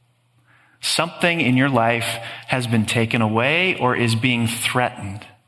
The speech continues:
And that something has, is no longer a good thing. It's a gotta have it thing. So identify the things that become too important to you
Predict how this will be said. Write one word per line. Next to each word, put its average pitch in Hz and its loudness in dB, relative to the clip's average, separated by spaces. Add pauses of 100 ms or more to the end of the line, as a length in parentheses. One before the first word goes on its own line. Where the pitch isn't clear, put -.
(1040)
And 113 2
that 131 2
something 156 0
has, 110 0 (160)
is 113 -2
no 131 4
longer 160 4
a 120 0
good 117 0
thing. 98 -2 (760)
It's 110 -4
a 113 0
gotta 107 2
have 98 -2
it 104 -6
thing. 104 -10 (2500)
So 143 2
identify 180 2
the 160 -2
things 160 0
that 139 2
become 143 0
too 156 2
important 143 0
to 127 0
you 117 0